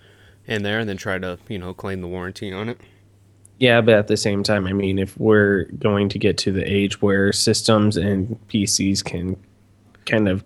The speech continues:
Speaker 2: commingle, then I think that, and I think we should be getting to the point now where console games or console systems should be able to be completely upgradable, including ram.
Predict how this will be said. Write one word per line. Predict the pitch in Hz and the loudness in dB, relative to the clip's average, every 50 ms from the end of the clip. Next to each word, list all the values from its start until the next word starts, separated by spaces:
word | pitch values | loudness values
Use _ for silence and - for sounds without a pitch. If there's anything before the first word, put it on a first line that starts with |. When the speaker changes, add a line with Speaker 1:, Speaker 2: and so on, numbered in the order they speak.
| - _ | -10 _
Speaker 2:
commingle, | - 127 110 101 98 101 107 113 113 - 92 87 87 - - - - _ _ _ _ _ _ _ _ | 4 4 6 6 4 2 4 2 4 2 2 2 0 0 -2 -6 -16 _ _ _ _ _ _ _ _
then | - 107 95 90 90 87 82 | -4 -2 -2 -2 -2 -2 -4
I | 87 92 | -4 -4
think | 95 - 92 92 - | -4 -4 -6 -6 -4
that, | - 95 98 82 - | -4 -4 -4 -4 -6
and | - - - 113 107 - - - - | -6 -8 -6 -6 -6 -6 -8 -8 -4
I | 104 107 110 | 0 0 2
think | 113 113 104 104 - | 4 2 2 2 0
we | 110 104 | -2 -2
should | - - 101 98 101 | 0 0 0 0 0
be | 101 101 98 95 | -2 -2 -2 -4
getting | 95 - 104 98 101 104 | -2 -2 -2 0 0 -2
to | 104 - 101 | -2 -2 -2
the | 95 | -2
point | 90 - 98 92 90 | -2 -4 -6 -4 -4
now | 98 95 101 98 92 98 98 | -4 -4 -4 -4 -2 -4 -4
where | 101 98 98 101 98 98 104 - - _ _ _ _ _ _ _ _ - _ _ _ _ _ | -4 -4 -2 -2 -2 -4 -4 -6 -12 _ _ _ _ _ _ _ _ -20 _ _ _ _ _
console | - - 113 104 104 - 113 95 90 92 | -2 0 2 2 2 4 4 2 2 2
games | 101 104 101 101 98 95 95 95 101 110 - - - - _ _ - | 2 2 2 2 2 2 0 -2 -4 -4 -8 -10 -10 -12 _ _ 2
or | 123 113 104 | 2 2 4
console | - - 104 98 - 95 98 | 2 0 -2 0 0 0 0
systems | - - 107 - - 101 98 98 | 2 0 0 0 0 -2 -2 -2
should | - - 107 98 95 | -2 -2 -2 -2 -2
be | 95 95 98 | -2 -2 0
able | 98 98 95 92 95 95 | -2 -2 -2 -4 -4 -4
to | 101 | -4
be | 95 95 101 | -4 -4 -4
completely | - 110 107 101 - - 101 87 - 98 95 | -2 -2 -4 -4 -2 -4 -4 -4 -2 -4 -4
upgradable, | 92 - - - 95 87 - - - - 65 104 - - _ | -4 -6 -6 -8 -8 -6 -6 -8 -8 -8 -8 -10 -10 -12 _
including | - 117 110 - 120 107 98 90 82 - 76 | -4 -4 0 2 4 4 4 2 0 -4 -4
ram. | 73 78 73 58 62 - - | -6 -6 -6 -6 -8 -10 -12